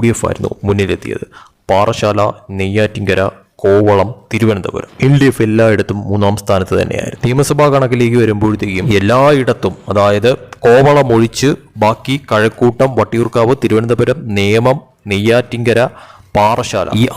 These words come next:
ആറ് സ്ഥലങ്ങളിലും രണ്ടായിരത്തി ഇരുപത്തിയൊന്ന് നിയമസഭാ തെരഞ്ഞെടുപ്പിൽ ജയിച്ചിരിക്കുന്നത് എൽ ഡി എഫ് ആയിരുന്നു. ഒരു സ്ഥലത്ത് മാത്രമേ യു ഡി എഫിന് ജയിക്കാൻ സാധിച്ചിട്ടുണ്ടായിരുന്നുള്ളൂ, കോവളത്ത്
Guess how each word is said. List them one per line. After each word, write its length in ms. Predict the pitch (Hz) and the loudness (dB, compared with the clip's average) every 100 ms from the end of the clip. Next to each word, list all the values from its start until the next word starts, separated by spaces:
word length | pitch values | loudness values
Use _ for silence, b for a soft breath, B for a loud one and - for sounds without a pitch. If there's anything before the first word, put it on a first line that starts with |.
| 117 | 2
ആറ് 240 | 127 147 156 | 2 2 0
സ്ഥലങ്ങളിലും 480 | 135 123 113 117 117 110 | 0 0 2 0 0 0
രണ്ടായിരത്തി 380 | 107 113 117 110 | 2 0 -2 -2
ഇരുപത്തിയൊന്ന് 440 | 107 110 110 110 107 | -2 0 -2 0 0
നിയമസഭാ 380 | 107 110 110 110 | 0 0 0 0
തെരഞ്ഞെടുപ്പിൽ 380 | 107 104 98 104 | 0 -2 -2 -2
ജയിച്ചിരിക്കുന്നത് 480 | 101 101 101 101 110 | -2 -2 -2 0 2
എൽ 60 | 113 120 | 2 2
ഡി 60 | 120 | 0
എഫ് 120 | - | -4
ആയിരുന്നു. 240 | - - - _ _ 113 | -12 -14 -20 _ _ -2
ഒരു 80 | - | 0
സ്ഥലത്ത് 260 | 131 123 117 | 0 -2 -2
മാത്രമേ 300 | 113 117 110 107 | -2 0 -2 -2
യു 60 | 104 | -2
ഡി 40 | 107 | -2
എഫിന് 160 | 110 | -2
ജയിക്കാൻ 260 | 104 101 104 98 | -2 0 0 0
സാധിച്ചിട്ടുണ്ടായിരുന്നുള്ളൂ, 720 | 101 98 - 98 95 98 127 - | -2 -2 -2 -2 -2 0 -2 0
കോവളത്ത് 400 | 95 98 95 101 | 0 2 0 -2